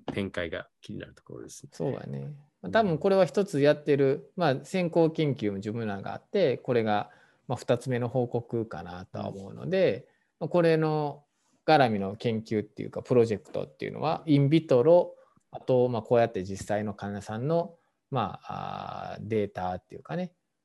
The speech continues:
Speaker 2: サイトカインのデータとかっていうレベルで、また多分出てくるかなと思うので、
Speaker 1: うん。
Speaker 2: まあ、またそういうのをフォローしていくと、実際これが、まあ、ほんまにどういうレベルで効いてんのかっていうことが見えてくるかなと思うので、まあ、一つの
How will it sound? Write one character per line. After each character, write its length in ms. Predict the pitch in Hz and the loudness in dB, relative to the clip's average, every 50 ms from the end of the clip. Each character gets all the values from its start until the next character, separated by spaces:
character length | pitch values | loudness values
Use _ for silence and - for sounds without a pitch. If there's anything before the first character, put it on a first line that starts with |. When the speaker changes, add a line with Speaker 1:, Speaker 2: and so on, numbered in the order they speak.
| _ _ _ _ _ | _ _ _ _ _
Speaker 2:
サ 160 | - - 117 | -6 -4 -4
イ 60 | 113 | -2
ト 100 | - 104 | -4 -6
カ 160 | - - 95 90 | -8 -8 -8 -8
イ 40 | |
ン 40 | 87 | -10
の 100 | 85 90 | -12 -8
デ 200 | 104 101 95 90 | -6 -6 -6 -6
ー 40 | - | -6
タ 220 | - 92 90 92 | -6 -8 -8 -8
と 120 | - - _ | -12 -16 _
か 140 | - 92 - | -16 -16 -16
っ 140 | _ _ | _ _
て 80 | - 110 | -14 -12
い 20 | |
う 80 | 107 107 | -10 -8
レ 140 | 107 110 107 | -6 -6 -6
ベ 120 | 117 110 | -6 -6
ル 120 | 123 139 165 | -6 -4 -2
で、 200 | 208 214 190 - | -2 0 0 -2
ま 160 | 131 127 123 | -4 -6 -4
た 180 | - 95 82 | -4 -6 -6
多 160 | - - 104 101 | -4 -4 -6 -6
分 120 | 113 95 | -6 -6
出 100 | 101 101 | -8 -4
て 100 | - 107 | -6 -6
く 140 | - - - | -6 -8 -18
る 80 | - - | -18 -18
か 140 | _ - 123 | _ -16 -16
な 180 | - - - _ | -14 -14 -14 _
と 80 | - 57 | -14 -14
思 200 | 55 55 - - | -12 -12 -12 -14
う 20 | |
の 180 | 53 60 67 147 | -14 -10 -4 -2
で、 180 | 156 151 - | 0 0 0
Speaker 1:
う 40 | - | -2
ん。 160 | 98 92 90 85 78 - _ _ _ _ _ _ 208 - _ _ _ _ | -4 -12 -16 -20 -20 -20 _ _ _ _ _ _ -20 -20 _ _ _ _
Speaker 2:
ま 140 | - 175 156 | -6 -2 -2
あ、 40 | 135 | 0
ま 140 | 143 156 151 | 0 0 0
た 80 | - | 0
そ 140 | - - 156 | 2 4 4
う 20 | 156 | 4
い 40 | |
う 20 | 143 | 4
の 140 | 120 98 98 | 4 0 -2
を 40 | |
フ 140 | 98 - 139 | -4 -2 0
ォ 20 | 127 | 0
ロ 120 | 110 98 | 2 0
ー 40 | 95 | -2
し 100 | - - | -4 -6
て 120 | - 123 | -4 -4
い 60 | 123 | -4
く 160 | 127 - - - | -4 -6 -10 -4
と、 320 | - 190 190 196 196 - - _ _ _ _ - | 0 0 0 0 0 -8 -20 _ _ _ _ -6
実 240 | 120 113 - - | -4 -4 -2 2
際 120 | 127 123 120 | 2 2 4
こ 100 | - 135 | 4 4
れ 100 | 131 120 | 4 6
が、 280 | 123 120 120 120 - - _ _ _ - | 8 6 6 4 2 -10 _ _ _ -8
ま 100 | 110 101 | -8 -8
あ、 20 | |
ほ 160 | 98 - 117 | -6 -4 -4
ん 80 | 113 113 | -2 0
ま 80 | 113 110 | 0 0
に 200 | 113 113 123 139 | 0 -2 -2 0
ど 140 | 139 127 123 | 2 4 4
う 60 | 120 | 6
い 40 | 117 | 6
う 80 | 117 113 | 4 4
レ 140 | 117 110 110 | 4 2 2
ベ 120 | 113 107 | 2 2
ル 120 | 107 107 | 2 2
で 240 | 98 107 104 - - - _ _ _ _ _ _ _ - | 2 2 0 0 -2 -8 _ _ _ _ _ _ _ -6
効 80 | - 123 | -2 -2
い 100 | 117 113 | -2 0
て 120 | - 104 | -2 -2
ん 80 | 98 90 | -4 -4
の 80 | 85 - | -8 -10
か 140 | - - | -14 -14
っ 60 | - - | -14 -14
て 160 | - - - | -14 -16 -16
い 40 | - | -16
う 20 | |
こ 100 | - - | -16 -18
と 100 | - - | -18 -16
が 100 | - - | -14 -12
見 120 | 98 98 | -10 -10
え 40 | 98 | -10
て 120 | - 107 98 | -8 -10 -10
く 140 | - - | -10 -12
る 80 | - - | -16 -16
か 140 | _ - - | _ -18 -18
な 160 | - - - _ | -16 -16 -18 _
と 80 | - - | -20 -20
思 140 | - - - | -18 -18 -16
う 20 | |
の 140 | - - - | -12 -8 -6
で、 160 | 165 160 - | -4 -4 -4
ま 100 | 190 160 | -4 -4
あ、 20 | 135 | -4
一 200 | - - 180 165 | 0 2 2 2
つ 140 | - - 113 | 2 0 -4
の 180 | 87 80 - | -4 -4 -8